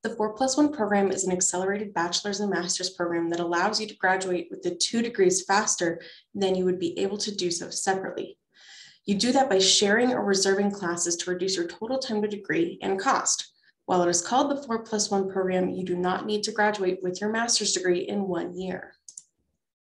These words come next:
As a Tempe-based student, you could apply to the E E M S E, Computer Engineering, Electrical Engineering,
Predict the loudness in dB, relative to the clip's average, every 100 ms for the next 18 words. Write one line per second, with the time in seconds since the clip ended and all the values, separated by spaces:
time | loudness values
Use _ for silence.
0 | _ _ _ _ _ _ -20 _ _ -4
1 | -2 2 0 -2 0 2 4 4 2 0
2 | -6 -6 -4 -4 0 0 2 -2 -2 -4
3 | -4 -2 -2 -2 0 0 0 -2 -2 -4
4 | -10 _ _ -6 -6 -4 -2 2 4 6
5 | 6 6 4 2 -2 -2 -4 -4 -2 -4
6 | -2 -4